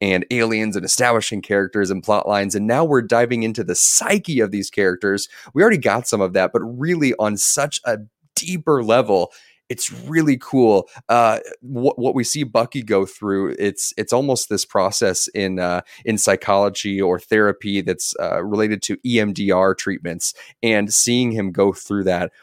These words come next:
was just fascinating. It was so fascinating. And, and, uh,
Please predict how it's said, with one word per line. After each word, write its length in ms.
was 320
just 360
fascinating. 680
It 80
was 140
so 340
fascinating. 720
And, 160
and, 340
uh, 420